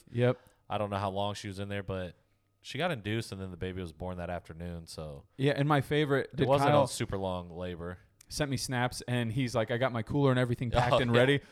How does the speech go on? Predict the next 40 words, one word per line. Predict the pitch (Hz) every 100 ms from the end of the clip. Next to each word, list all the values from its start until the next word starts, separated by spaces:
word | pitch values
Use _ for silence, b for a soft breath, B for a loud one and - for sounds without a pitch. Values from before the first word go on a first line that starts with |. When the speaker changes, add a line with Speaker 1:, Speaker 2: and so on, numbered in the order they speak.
| B
Speaker 1:
So | - 143
imagine | 131 147 151
Speaker 2:
It |
was | 135
a |
Speaker 1:
just | 135
the |
Speaker 2:
cooler | 165 156
full | 160 143
of | 123
energy | 123 120 117
drinks | 117 113
and | 104
claws. | 85 98 85 90 -
Speaker 1:
<laughs> | 359
Yeah, | 175
like, | 147 143 131
m-, | 131 -
the | 160
most | 160 131
meathead, | 143 151 156 139
like, | 127 120
meal | 123 143 160
prepped, | - 151 151 - _ 131
um, | 123 113 - _ 127 113
dinners | 143 131 120
and | 117
shit. | - 117 113 -
Speaker 2:
Yeah. | 110 87 -
Speaker 1:
And | 139 135
then | 139
just | 127
a |
cooler, | - 139 135
yeah, | 123 127
like, | 107 - b b
half | - 147 143
energy, | 139 127 139 117
half | 120 -
booze. | 101 101 107